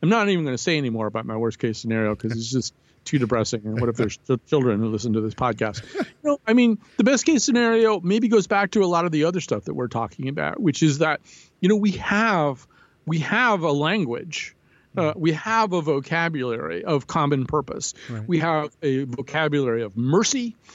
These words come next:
Speaker 1: We have a vocabulary of hope and faith. And we have a vocabulary of action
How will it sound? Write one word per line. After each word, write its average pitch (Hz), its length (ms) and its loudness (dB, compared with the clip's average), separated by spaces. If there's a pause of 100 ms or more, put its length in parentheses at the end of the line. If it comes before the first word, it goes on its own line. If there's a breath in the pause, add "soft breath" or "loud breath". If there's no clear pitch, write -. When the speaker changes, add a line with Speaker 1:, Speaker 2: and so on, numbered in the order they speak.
(200 loud breath)
Speaker 1:
We 165 640 0
have 131 540 -2
a 135 100 0
vocabulary 120 1000 0
of 110 160 -6
hope - 440 -2
and 131 200 2
faith. 202 440 0 (340 loud breath)
And 151 120 4
we 147 100 4
have 151 400 0
a 139 120 -2 (240)
vocabulary 131 760 2
of 143 300 -2 (100)
action 151 600 0